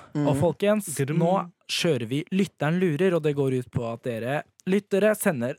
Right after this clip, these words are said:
Speaker 2: oss spørsmål som vi svarer på her.
Speaker 3: Yeah, let go.
Speaker 2: Og det er bare å fortsette å sende, fordi vi svarer på de uansett, selv om vi ikke tar det opp her.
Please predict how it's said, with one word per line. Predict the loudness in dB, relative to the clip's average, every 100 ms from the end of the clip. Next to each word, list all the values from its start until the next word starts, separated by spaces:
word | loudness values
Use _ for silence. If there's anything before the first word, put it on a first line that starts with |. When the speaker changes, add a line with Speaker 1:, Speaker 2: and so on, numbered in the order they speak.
| -10
Speaker 2:
oss | -12 -6
spørsmål | 0 0 2 -2
som | -2 -4 -2
vi | -2
svarer | -4 -2 0 0 -4
på | -6 -6 -6 -12
her. | -10 -10 -10 _ _ _ -10
Speaker 3:
Yeah, | -4 -2
let | -2 -4
go. | -2 0
Speaker 2:
Og |
det | 2
er |
bare | 0 -2
å |
fortsette | -4 -6 -2 -2
å |
sende, | 0 0 -2
fordi | -2 -2 -2
vi | -4
svarer | -4 -2 -2 -2
på | -6 -6
de | -4 -4 -2
uansett, | -2 -2 -2 -4
selv | 0 0 0
om | 0
vi | -2
ikke | -2
tar | -4
det | -4
opp | -6
her. | -8